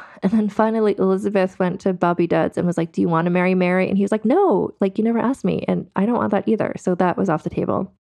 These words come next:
So Darnley was truly becoming the best option. It seems like things are falling into place, that that is maybe what she's gonna choose. So then he fell ill with maybe measles, but with probably the early stages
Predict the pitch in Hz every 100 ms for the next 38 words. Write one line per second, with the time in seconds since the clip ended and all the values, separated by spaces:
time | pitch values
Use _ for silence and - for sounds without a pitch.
0 | _ - 196 208 214 220 208 - 214 208
1 | 202 196 185 180 180 - 180 160 - 156
2 | 180 - 190 185 180 - 170 175 165 156
3 | 165 170 175 180 - - - 165 - -
4 | - 170 170 - 180 180 170 165 156 175
5 | - 165 175 - - - _ _ _ _
6 | _ _ _ _ _ - 269 254 254 302
7 | 320 - 285 247 _ 220 196 170 175 -
8 | - - - - - 196 185 - - 190
9 | 190 196 214 208 190 190 190 190 185 180
10 | - - 208 170 - - - - 196 247
11 | 269 285 285 285 277 - - 202 196 196
12 | - 190 185 190